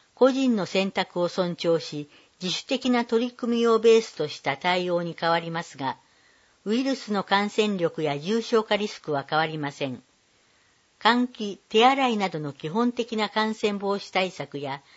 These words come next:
適切な受診療養に引き続き努め、感染時に備えて解熱薬や食料品などを準備しておきましょう。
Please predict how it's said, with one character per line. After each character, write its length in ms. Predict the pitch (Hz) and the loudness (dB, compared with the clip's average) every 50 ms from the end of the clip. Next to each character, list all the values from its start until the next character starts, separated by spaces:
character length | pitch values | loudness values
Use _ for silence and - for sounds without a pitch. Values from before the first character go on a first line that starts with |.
| _ _ _ _ _ - | _ _ _ _ _ 0
適 240 | - 214 208 - | 0 0 0 -2
切 300 | - - 277 262 - 262 233 | -6 -4 -4 -4 -4 -4 -2
な 240 | 240 233 214 196 - 202 | 0 0 0 0 -4 -8
受 160 | 170 180 190 | -6 -6 -6
診 380 | - - 247 247 254 240 220 185 | -4 -4 -2 0 0 0 0 0
療 260 | 180 202 208 214 214 | 2 4 4 4 4
養 260 | 214 214 202 196 196 | 4 2 0 0 -2
に 140 | 190 180 180 | -4 -6 -8
引 320 | 165 - - - - 247 | -10 -12 -10 -6 -6 -6
き 0 | |
続 240 | 233 240 220 208 214 | -4 -4 -6 -6 -6
き 140 | - - 202 | -6 -6 -8
努 280 | - - - - 185 | -8 -6 -2 -2 -2
め、 200 | 175 151 135 127 _ _ _ _ _ _ _ - | -2 -2 -8 -10 _ _ _ _ _ _ _ 0
感 260 | - 247 262 262 247 | 2 2 4 2 0
染 240 | - 277 277 262 240 | 0 0 0 2 2
時 120 | 233 208 | 0 0
に 120 | 202 180 | -2 -4
備 340 | - - 175 170 180 185 180 | -4 -6 -6 -4 -2 -2 -2
え 40 | 156 | -4
て 300 | - - 139 135 139 - _ _ _ - | -6 -6 -8 -8 -8 -12 _ _ _ -4
解 120 | - 202 | 0 2
熱 280 | 220 247 262 254 - 285 | 2 2 2 0 -2 -2
薬 300 | 269 247 240 233 - 196 | -2 -2 -2 -4 -6 -4
や 160 | 165 151 143 | -4 -4 -2
食 280 | - - - - - 240 | -4 -6 -6 -6 -4 0
料 220 | 226 247 233 233 | 4 4 4 4
品 260 | 233 - 226 220 220 | 4 0 -2 -2 0
な 120 | 220 226 226 | 0 0 0
ど 160 | 202 175 156 | 0 0 0
を 100 | 147 139 | 0 0
準 240 | 139 196 233 233 220 | -2 -2 -2 -2 -2
備 120 | 185 175 | -4 -6
し 100 | - - | -8 -6
て 120 | - 165 151 | -4 -2 -2
お 80 | 147 | -2
き 140 | - - 170 | -4 -6 -6
ま 140 | 156 143 143 | -4 -4 -4
し 160 | - - 151 | -4 -4 -2
ょ 120 | 139 131 123 | -2 -2 -2
う。 60 | - | -4